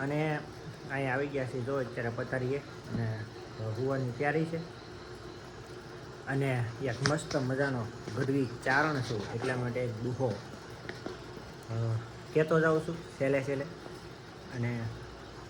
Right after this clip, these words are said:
જો કે આવા દુહાન મારામાં આવતા રહે, કારણ કે હું ભાઈ એક નાનો એવો કલાકાર છું, પણ સ્ટેજ પ્રોગ્રામને ઘણું બધું કર્યું છે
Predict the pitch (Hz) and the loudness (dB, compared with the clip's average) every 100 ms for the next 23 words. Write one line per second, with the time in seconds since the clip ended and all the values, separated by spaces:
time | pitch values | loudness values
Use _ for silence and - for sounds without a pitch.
0 | 117 123 135 135 147 131 127 143 143 131 | -2 0 2 4 6 6 6 4 4 4
1 | 139 135 131 131 147 151 131 123 127 131 | 4 4 6 4 6 4 4 4 2 2
2 | 123 120 131 131 127 113 117 135 123 110 | 2 2 2 2 2 2 2 2 2 0
3 | 107 123 120 104 104 131 117 - - - | 0 0 0 0 -4 -2 -4 -6 -12 -12
4 | - - - - - - - - - - | -12 -12 -10 -12 -12 -12 -12 -12 -12 -12
5 | - - - 143 147 127 - - - 170 | -12 -8 2 4 6 4 0 -6 6 10
6 | 170 160 165 160 160 156 123 151 160 151 | 10 8 6 6 4 4 2 2 4 4
7 | 143 123 135 135 120 127 | 4 4 4 2 2 -2